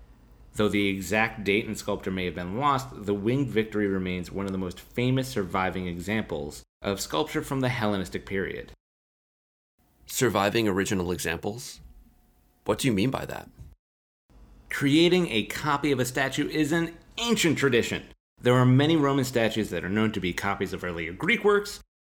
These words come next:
Speaker 1: even though the original work has been lost to time.
Speaker 2: Thanks, Peter. Who was Nike in the eyes of the Greeks?
Speaker 1: She was a winged Greek goddess who personified victory, and the sister of Kratos,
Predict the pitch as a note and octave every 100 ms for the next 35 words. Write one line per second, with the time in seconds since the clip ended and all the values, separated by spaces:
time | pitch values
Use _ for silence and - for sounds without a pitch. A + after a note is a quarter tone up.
0 | - C4 F4 B3+ A#3+ A#3+ G#3 F#3 F#3+ F#3
1 | D#3+ D3+ C#3+ B2 B2 A#2 A2 - F#2 D#3
2 | C#3 D2+ - - - - - _ _ _
3 | - B2+ B2 - A#2+ A#2 G#2+ - - E3
4 | D3 E3 D3 G#2+ G2+ G2 E2 F#2 G2 E2
5 | E2+ D#2+ D2+ - D2+ C2+ - - - _
6 | _ _ _ _ - - E3+ F3+ B2+ A2
7 | G2 B2+ C3+ C#3 C3+ D3 - - G#2+ B2
8 | B2 - A#2 F#2 E2+ E2 G2+ A2 B2+ B2+
9 | - B2 B2+ B2 A2+ G#2+ G2+ G#2+ - E2+
10 | - - - - - B2 A#2+ A#2+ C#3 C3
11 | G2+ - - A2+ G#2+ F3+ -